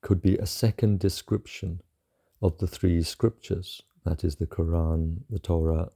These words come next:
and the, the Gospel, following their initial mention as a guidance to mankind, which is to say they all contain what separates truth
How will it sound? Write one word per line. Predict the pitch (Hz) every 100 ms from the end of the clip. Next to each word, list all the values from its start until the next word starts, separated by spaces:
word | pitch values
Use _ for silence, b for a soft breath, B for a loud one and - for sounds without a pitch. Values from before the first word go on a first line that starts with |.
| _ _ -
and | 87
the, | 78 82 87
the | 95
Gospel, | 87 90 - - 76 - _ _ _ b b b b b b b b
following | - 101 95 92 87
their | 90 90
initial | - 95 104 -
mention | 90 85 80 - 90 85 - _
as | 87 82 -
a | 92
guidance | - 85 80 82 90 -
to | 82
mankind, | 82 80 80 90 82 78 78 - _ _ _ _ b b b b b b
which | 101 95
is | 113 -
to | 104
say | - 95 90 92 -
they | - 90 -
all | 104 107 101
contain | 95 95 90 95 90 82 78 87 _ _ _
what | 95 95
separates | - - 92 - 85 80 - - -
truth | - 107 92 -